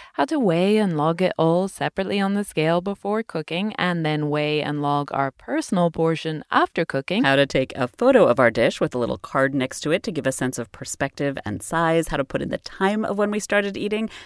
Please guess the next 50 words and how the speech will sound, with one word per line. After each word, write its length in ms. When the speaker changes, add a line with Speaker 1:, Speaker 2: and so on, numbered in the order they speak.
Speaker 2:
how 80
to 80
copy 320
and 160
paste 380
if 100
we 140
ate 240
leftovers 580
and 160
then 100
go 140
back 240
in 240
and 240
edit 280
the 100
actual 460
amount 480
of 160
food, 320
everything. 680
Speaker 1:
You 60
have 140
to 80
log 240
some 240
ingredients 520
with 120
their 180
raw 260
weight 440
and 260
some 300
with 160
their 240
cooked. 420
You 80
have 160
to 100
literally 500
weigh 320
every 440
drop 280
of 180
oil 520
or 160
shake 360
of 140
salt. 460